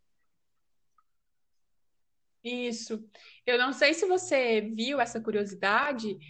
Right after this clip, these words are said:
mas a Adélia Owens passou dez anos escrevendo esse livro. Ela passou uma década ali rascunhando, tendo ideias. É, ela dormia com um bloco do lado de anotações, sabe?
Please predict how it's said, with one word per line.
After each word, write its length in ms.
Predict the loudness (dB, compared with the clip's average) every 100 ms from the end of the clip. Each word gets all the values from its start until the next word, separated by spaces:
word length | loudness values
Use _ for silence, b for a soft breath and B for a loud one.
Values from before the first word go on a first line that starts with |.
| b 0
mas 220 | 2 4
a 60 |
Adélia 340 | 4 4 4 2
Owens 540 | 4 2 2 -2 -6
passou 340 | -2 -2 0 -2
dez 500 | 2 2 2 0 0
anos 440 | 0 2 0 0
escrevendo 540 | -4 -4 -4 -2 -2 -2
esse 220 | -4 -8
livro. 360 | -8 -10 -10
Ela 140 | -10 -10
passou 320 | -12 -6 -4
uma 160 | -2 -2
década 680 | 2 2 2 -4 -4 -4 -6 _ _ _ -6
ali 240 | -4 -2
rascunhando, 1000 | -2 -4 -6 -6 -2 -2 0 -2 -2 -4
tendo 300 | -4 -2 -2
ideias. 800 | -4 -4 -2 0 2 0 -2 -10 -20 _ _ _ _
É, 520 | -2 2 4 2 0 0
ela 140 | 2
dormia 880 | 2 0 0 0 2 4 6 6 2 -6
com 120 | -4 0
um 60 |
bloco 360 | 4 4 2 -4
do 140 | -6
lado 320 | -2 0 0 -2
de 60 |
anotações, 680 | -4 -4 -6 -6 -6 -6 -4
sabe? 480 | -4 -2 -4 -8